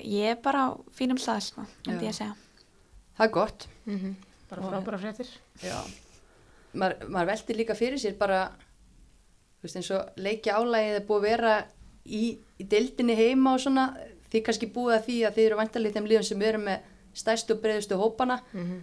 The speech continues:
Speaker 2: en þú veist, þetta er, þetta er ekkert grín. Hafið þið heyrt mikið af því að leikmenn séu að spila tæpir eða bara vera að tjasla þeim saman til þess að klára þessa fyrstu tíu móti, tíu leiki móts?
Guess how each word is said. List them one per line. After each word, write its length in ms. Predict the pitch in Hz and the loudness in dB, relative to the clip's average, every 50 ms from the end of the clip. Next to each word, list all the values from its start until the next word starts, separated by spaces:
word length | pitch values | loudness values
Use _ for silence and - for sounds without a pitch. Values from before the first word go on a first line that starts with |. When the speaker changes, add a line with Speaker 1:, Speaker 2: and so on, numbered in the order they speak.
| 175 - - | -14 -8 -4
Speaker 2:
en 120 | 185 190 | -2 0
þú 40 | 185 | 0
veist, 140 | 196 185 - 190 | 0 0 -2 -2
þetta 160 | 185 214 208 | 0 2 2
er, 120 | 226 233 - - - _ _ _ - - - - - - - - | 2 0 0 -8 -18 _ _ _ -14 -12 -12 -12 -14 -14 -8 -4
þetta 220 | - 190 185 185 196 | -4 -4 0 0 0
er 60 | 254 | 0
ekkert 240 | 254 - - - - | 0 -4 -6 -2 0
grín. 280 | 226 233 269 233 160 160 | 0 2 2 0 -2 -2
Hafið 280 | 185 196 196 208 208 | -4 -2 -2 0 0
þið 240 | 214 208 - - - - _ _ _ _ _ _ _ _ - | 0 0 -2 -4 -10 -18 _ _ _ _ _ _ _ _ -10
heyrt 440 | 180 202 226 269 262 - - - - | 0 2 2 2 2 -6 -12 -4 -2
mikið 340 | 233 254 262 262 254 247 240 254 | -2 0 0 -2 -2 -2 -2 -2
af 100 | 254 254 | -2 -2
því 120 | - 247 | -4 -2
að 60 | 240 | -2
leikmenn 300 | 240 247 247 254 240 226 | -2 -2 -2 -2 -4 -2
séu 140 | - 254 247 240 | -2 -2 -2 -2
að 120 | 233 - | -2 -4
spila 300 | - - - 247 247 247 | -8 -6 -6 -4 -4 -4
tæpir 440 | 247 - 247 240 240 - 247 240 226 | -2 -2 -2 -2 -2 -2 0 2 2
eða 320 | 220 226 220 220 220 220 220 220 - - - _ - - _ - - _ _ _ - | 4 4 4 4 4 4 4 4 2 -2 -8 _ -20 -20 _ -20 -20 _ _ _ -2
bara 140 | 220 214 | -2 0
vera 140 | 214 214 220 214 | 2 2 0 0
að 40 | |
tjasla 320 | 214 240 240 233 - 254 233 | 0 -2 -4 -2 0 0 0
þeim 80 | 226 | 0
saman 280 | 226 - 240 240 233 226 | 2 0 0 0 0 0
til 120 | - 226 | 0 0
þess 140 | 220 214 214 | 0 0 0
að 100 | 226 220 | -2 -4
klára 400 | - 233 226 233 254 247 240 233 - - - - | -2 0 0 2 2 2 2 0 0 -4 -10 -12
þessa 200 | 214 220 220 220 | -6 -4 -4 -2
fyrstu 260 | - 247 220 - 220 | -2 -4 -4 -4 -8
tíu 220 | 208 - 254 247 233 | -4 -2 0 2 4
móti, 320 | 240 247 240 240 - 226 220 - - 226 - - - | 2 2 2 2 0 0 0 0 -8 -12 -12 -10 0
tíu 180 | - 247 240 | 2 2 4
leiki 220 | 240 240 240 233 240 | 4 4 4 4 4
móts? 360 | 247 202 151 - - - - | 4 4 2 0 -6 -8 -8